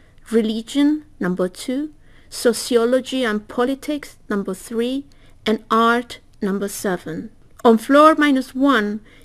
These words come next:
you will find linguistics and literature, number eight, and geography and history, number nine. The access doors to science and technology, numbers five and six, are found on the side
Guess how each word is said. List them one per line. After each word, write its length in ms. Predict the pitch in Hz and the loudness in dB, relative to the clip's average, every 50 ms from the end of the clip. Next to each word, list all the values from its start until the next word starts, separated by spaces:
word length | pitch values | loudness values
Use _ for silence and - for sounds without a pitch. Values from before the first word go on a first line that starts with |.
| - | -4
you 120 | - 220 214 | -2 0 2
will 200 | 214 254 285 285 | 4 2 2 2
find 360 | 285 - 285 277 285 277 262 | 2 2 2 4 4 4 2
linguistics 800 | 240 214 214 202 196 247 254 - - - 269 262 - - - - - | 2 0 2 2 2 2 2 0 -4 -4 -4 -4 -4 -8 -6 -2 0
and 180 | 214 196 202 | 0 2 2
literature, 720 | 214 233 233 - - 220 208 208 - - 196 170 - - - - - - - | 0 0 -2 -4 -4 -6 -6 -6 -8 -8 -8 -8 -8 -10 -14 -20 -20 -12 -8
number 380 | 196 185 180 190 196 196 - - | -6 -4 -4 -4 -4 -6 -4 -4
eight, 440 | - 220 220 202 202 240 - - - - - - | -2 0 0 0 -2 -4 -6 -12 -18 -20 -8 -2
and 180 | - 214 208 208 | 0 2 2 2
geography 680 | 196 - 208 202 202 214 214 254 262 254 - - 262 262 | 0 2 2 2 4 2 2 0 -2 -4 -2 -4 -2 -2
and 160 | 247 240 233 | -2 -2 -2
history, 640 | - - 196 180 - - - - - 113 117 - - _ _ - - - - | -4 -4 -6 -6 -6 -10 -12 -10 -10 -10 -10 -12 -16 _ _ -20 -16 -8 -6
number 300 | 185 180 185 202 220 214 | -4 -2 -2 -2 -2 -4
nine. 360 | 208 208 202 - - 240 240 - - - - - - - - - - - | -4 -4 -6 -6 -8 -12 -14 -16 -20 -20 -20 -20 -20 -20 -20 -20 -16 -2
The 160 | 220 233 220 226 | 2 4 4 4
access 500 | 247 277 - - - 339 330 - - - | 4 2 -4 -6 -6 -4 -4 -6 -8 -2
doors 480 | - - 247 247 233 220 208 208 - | 2 4 4 6 4 4 2 -2 -4
to 120 | - - 220 | -6 -6 -6
science 500 | 208 - - 214 214 220 214 220 214 - | -4 0 2 2 2 2 0 0 -2 -4
and 180 | 196 202 202 | -4 -4 -4
technology, 800 | - 196 202 208 214 226 226 220 208 196 - 208 196 196 - - - - - _ - | -4 -4 -2 0 2 2 2 2 0 -2 -4 -4 -4 -4 -6 -10 -14 -20 -16 _ 0
numbers 540 | 220 214 208 226 226 202 208 196 190 - | 2 2 2 2 2 2 0 0 -2 -4
five 600 | - - - 220 208 208 202 196 190 196 208 - - - | -10 -4 -2 0 2 2 2 0 -2 -4 -6 -8 -8 -6
and 140 | 196 190 | -6 -4
six, 600 | 190 - - - 285 269 208 190 - - - - - - - - - - - | -4 -2 2 4 6 6 4 4 -2 -8 -14 -18 -20 -20 -20 -20 -20 -8 0
are 300 | - 214 226 254 277 277 | 4 4 6 6 4 2
found 480 | 269 - 294 269 269 269 269 277 262 - - | 2 2 4 4 6 4 4 2 2 0 0
on 140 | 208 208 | -2 -2
the 100 | 185 - | -2 -2
side 500 | 190 - - 247 233 240 240 240 247 240 | -4 -4 0 2 2 4 4 2 0 -2